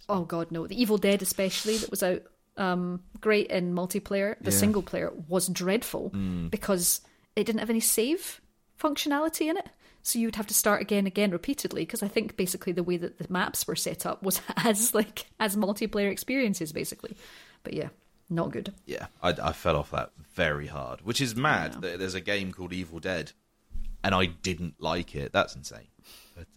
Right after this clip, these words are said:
Speaker 2: uh, okay, so we deviated ever
Speaker 1: Sorry,
Speaker 2: so
Speaker 1: we
Speaker 2: slightly
Speaker 1: di-, we
Speaker 2: onto,
Speaker 1: digress,
Speaker 2: uh,
Speaker 1: yes.
Speaker 2: Layers of Fear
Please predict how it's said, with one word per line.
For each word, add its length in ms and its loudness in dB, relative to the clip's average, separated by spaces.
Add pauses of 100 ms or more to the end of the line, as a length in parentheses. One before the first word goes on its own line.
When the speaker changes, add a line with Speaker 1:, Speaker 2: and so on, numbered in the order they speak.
Speaker 2:
uh, 140 4
okay, 300 4
so 360 2
we 140 2
deviated 460 2
ever 160 6
Speaker 1:
Sorry, 80 4
Speaker 2:
so 40 4
Speaker 1:
we 40 2
Speaker 2:
slightly 280 6
Speaker 1:
di-, 140 6
we 60 4
Speaker 2:
onto, 180 2
Speaker 1:
digress, 460 6
Speaker 2:
uh, 40 -2
Speaker 1:
yes. 320 -2
Speaker 2:
Layers 380 6
of 80 -4
Fear 420 -2